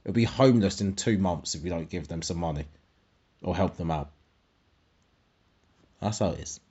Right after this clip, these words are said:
So he's talking about that, talking about the election, talking about,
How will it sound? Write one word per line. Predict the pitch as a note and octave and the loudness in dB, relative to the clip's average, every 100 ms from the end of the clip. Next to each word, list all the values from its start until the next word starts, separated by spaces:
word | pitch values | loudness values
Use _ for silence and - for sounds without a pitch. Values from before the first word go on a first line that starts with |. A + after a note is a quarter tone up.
| _ _ _ _ _ _ _ _ _ | _ _ _ _ _ _ _ _ _
So | - | -2
he's | A#2+ | 4
talking | C3+ G#2 | 6 6
about | G2+ | 4
that, | A2+ - | 2 6
talking | F3 | 6
about | C#3 A#2 | 8 6
the | B2+ | 6
election, | B2+ C#3 - C#3+ C3+ - _ _ _ _ _ _ _ - | 6 4 2 0 0 -2 _ _ _ _ _ _ _ -10
talking | - G2+ | -2 2
about, | G2 F#2+ - - | 4 4 4 -10